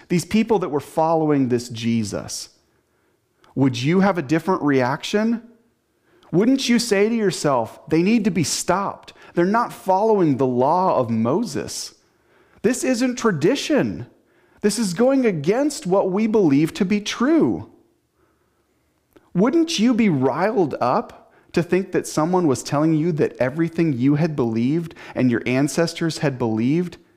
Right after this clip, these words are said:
had somehow been fulfilled and it was now changing? Wouldn't that stir within you emotion?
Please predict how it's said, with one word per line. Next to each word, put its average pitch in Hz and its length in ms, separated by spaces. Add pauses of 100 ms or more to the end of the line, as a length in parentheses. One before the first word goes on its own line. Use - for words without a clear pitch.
(240)
had 139 180
somehow 156 720 (200)
been 139 260
fulfilled 135 760 (520)
and 139 80
it 143 100
was 127 140
now 131 200
changing? 170 800 (440)
Wouldn't 214 360
that 240 240
stir - 580
within 180 420
you 190 200
emotion? 139 840